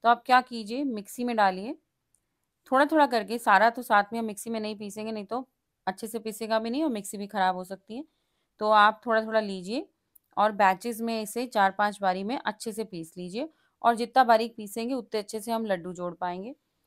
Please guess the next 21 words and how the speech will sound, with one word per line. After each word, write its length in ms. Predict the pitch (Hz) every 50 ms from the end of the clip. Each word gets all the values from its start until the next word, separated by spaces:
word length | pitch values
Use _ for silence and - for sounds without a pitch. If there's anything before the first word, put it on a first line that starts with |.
| _ _ _ -
ये 100 | 214 254
देखिए 200 | 254 240 220 233
हमने 160 | 233 233 233 233
बहुत 260 | 202 214 214 226 226
अच्छे 260 | 214 202 - - 226 226
से 200 | 220 - 247 262 254
बारीक 360 | 220 214 202 196 202 202 - _ _ -
पीस 220 | 190 190 185 - -
लिया 180 | 202 208 208
है 140 | 208 214 247 262
सारे 280 | - 214 190 185 196
मिश्रण 360 | 190 190 180 - - 202 202 202
को। 200 | - 233 262 294 _ _ _ _ _ _ _ _ _ _ _ _ _ -
तो 40 | -
अब 180 | - - 254 294
हम 120 | 320 294
इसके 200 | 294 277 - 294
लड्डू 340 | 294 247 220 196 180 170 190
बनाने 340 | 175 170 165 151 156 156 156
वाले 220 | 156 156 156 160 180
हैं। 100 | 214